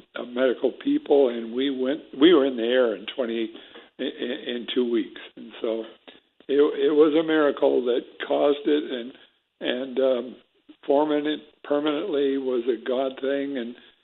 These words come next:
it's been that way ever since. The Lord has led us to many places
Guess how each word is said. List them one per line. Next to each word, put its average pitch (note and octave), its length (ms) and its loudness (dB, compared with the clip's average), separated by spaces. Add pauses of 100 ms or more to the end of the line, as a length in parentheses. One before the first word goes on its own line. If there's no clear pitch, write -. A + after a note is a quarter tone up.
(100)
it's - 260 -2
been C#3 200 2
that C3+ 160 0
way C#3 260 0 (120)
ever C3 180 4 (160)
since. A#2+ 320 -4 (160)
The C#3+ 60 -6
Lord C3+ 320 2
has C3+ 160 -2
led B2+ 460 0 (480)
us D3 180 2 (300)
to C3+ 120 -2
many D3 340 -2
places B2+ 640 0